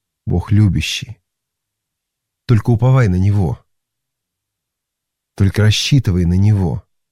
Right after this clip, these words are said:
И вот в какой-то момент Аарон уходит. Его больше нет. Теперь другой священник, с точки зрения многих израильтян, возможно,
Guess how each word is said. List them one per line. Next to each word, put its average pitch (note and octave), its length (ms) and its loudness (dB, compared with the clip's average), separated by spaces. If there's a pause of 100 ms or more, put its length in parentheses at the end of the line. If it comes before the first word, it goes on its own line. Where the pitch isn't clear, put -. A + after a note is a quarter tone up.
(1400)
И A2+ 40 0
вот G#2+ 120 2
в - 40 -10
какой-то G#2+ 400 -2
момент A#2+ 580 0 (760)
Аарон G2 480 0
уходит. F#2 680 -6 (760)
Его D#2+ 160 -2
больше E3 340 -4
нет. - 380 -4 (1120)
Теперь D#2+ 320 -2
другой F2 440 2
священник, A2 840 -2 (800)
с C3+ 200 -8
точки C3+ 260 -4
зрения G2+ 280 2
многих F#2+ 360 -2
израильтян, D#2+ 640 0
возможно, F#2+ 560 0